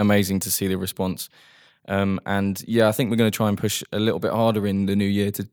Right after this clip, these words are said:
to, to get some more listeners and to get this sort of listenership out there a bit more. If you wanna help us do that, rating us on iTunes is one of the biggest things. Five stars would be incredible, but, you know, we'll settle for four, three,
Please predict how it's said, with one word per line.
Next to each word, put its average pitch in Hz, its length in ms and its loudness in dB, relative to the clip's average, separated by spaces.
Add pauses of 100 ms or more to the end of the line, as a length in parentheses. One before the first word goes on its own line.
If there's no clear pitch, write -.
to, 98 160 -4
to - 180 -8
get - 160 0
some 107 140 -2
more 107 160 2
listeners 104 440 -2
and 92 100 -2
to 107 100 -6
get 95 260 -4
this 98 160 -6
sort 87 280 -6
of - 360 -16 (400)
listenership 107 680 -2
out 117 260 -2
there - 140 -6
a 85 60 -8
bit - 180 -4
more. - 300 -8 (480)
If 104 240 -4
you 117 100 2
wanna 120 200 6
help 113 220 0
us 98 100 -6
do 113 260 0
that, 101 340 0 (220)
rating 113 360 6
us 104 140 2
on 113 80 4
iTunes 107 440 2
is 95 100 -4
one 101 100 -2
of 101 60 -2
the 98 80 -2
biggest 101 320 -2
things. 104 420 -2 (100)
Five 104 280 0
stars 101 440 -2 (260)
would 98 120 -2
be 98 160 2
incredible, 104 480 6
but, 98 340 2
you 95 80 -2
know, 98 140 2 (100)
we'll 101 80 -4
settle - 280 -4
for - 160 -10 (400)
four, 101 340 -2 (460)
three, 98 240 0